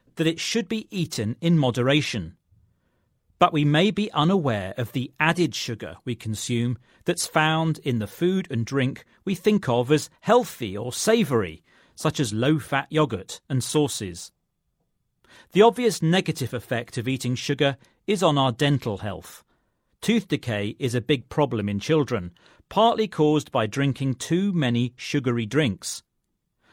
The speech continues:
Public Health England claims a child in England has a tooth removed in hospital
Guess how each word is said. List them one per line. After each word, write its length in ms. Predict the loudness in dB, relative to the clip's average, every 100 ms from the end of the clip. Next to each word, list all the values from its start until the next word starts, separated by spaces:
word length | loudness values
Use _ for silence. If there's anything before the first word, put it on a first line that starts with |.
| _ _ -2
Public 380 | -2 0 -2 2
Health 300 | 0 0 0
England 480 | 0 -2 -6 -10 -12 _
claims 340 | -2 2 2 0
a 60 |
child 420 | -2 0 2 2 0
in 80 |
England 500 | -2 -2 -4 -6 -8 -10 _
has 180 | -8 -6
a 80 | -6
tooth 460 | -6 -2 -2 -2
removed 600 | 2 2 4 0 -4 -6
in 100 | -6
hospital 640 | -4 -6 -8 -12 -10 -12